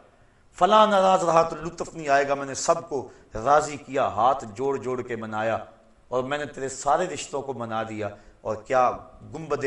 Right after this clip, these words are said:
خضرا کا مکین ناراض ہو جائے؟ بھلا ہو سکتا ہے کہ میں شادی میں حضور کو ناراض کر لوں،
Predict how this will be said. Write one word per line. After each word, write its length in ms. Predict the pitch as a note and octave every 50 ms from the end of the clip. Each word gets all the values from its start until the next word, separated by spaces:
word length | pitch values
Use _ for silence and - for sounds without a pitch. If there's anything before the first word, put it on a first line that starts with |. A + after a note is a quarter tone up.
| C3 -
خضرا 280 | B2 A2+ B2+ C3+ D3 C#3+
کا 140 | C#3+ C#3
مکین 420 | B2 B2 B2 A2+ - C#3 D3 C#3+ B2+
ناراض 380 | A#2+ A#2+ A#2+ C#3 E3+ F#3+ F#3 -
ہو 100 | - G3
جائے؟ 360 | F#3+ G3+ - - - - - - - - - - - - - - - - - - - - - - - - - - -
بھلا 220 | B2 D3 E3 F3+ F3
ہو 180 | - D3 E3+
سکتا 360 | F3+ - B3+ B3 B3 - - D4+
ہے 80 | C#4
کہ 120 | C#4 C4 A#3+
میں 160 | A#3+ A#3+ A3+
شادی 400 | - - G3+ F#3+ G3 - A#3+ A#3
میں 100 | A3 G#3+
حضور 340 | F3 F#3 E3+ E3 A3 C4+ C4 -
کو 80 | C4+ C4
ناراض 440 | B3+ A#3+ A3+ A3+ A#3 A#3 A#3 - -
کر 80 | G#3+
لوں، 240 | A3 G3 G3+ G#3 G3+